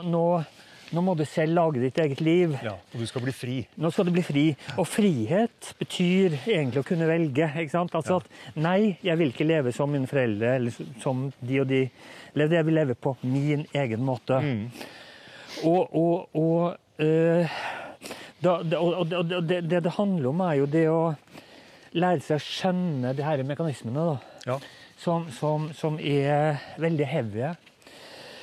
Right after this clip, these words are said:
Speaker 1: Eh, og, og som sagt, jeg, jeg skjønte det ikke før jeg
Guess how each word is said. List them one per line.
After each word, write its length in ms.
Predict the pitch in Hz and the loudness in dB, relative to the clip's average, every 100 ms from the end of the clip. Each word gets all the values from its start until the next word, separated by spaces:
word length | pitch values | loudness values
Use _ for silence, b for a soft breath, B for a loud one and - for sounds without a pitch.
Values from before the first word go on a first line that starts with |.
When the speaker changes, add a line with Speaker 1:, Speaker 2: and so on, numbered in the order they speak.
| B | B
Speaker 1:
Eh, 500 | - 160 160 165 165 - | 0 4 4 6 4 2
og, 340 | 156 151 156 | 2 2 2
og 140 | 160 151 | 2 0
som 140 | 175 | -2
sagt, 280 | 147 170 - | -2 -4 -2
jeg, 280 | 147 135 151 | 0 2 0
jeg 160 | 139 135 | -2 -4
skjønte 380 | - 214 - 113 | -2 -4 -2 -6
det 80 | 92 | -8
ikke 220 | - 107 | -10 -10
før 240 | - 139 123 | -2 0 2
jeg 300 | 120 117 | 2 0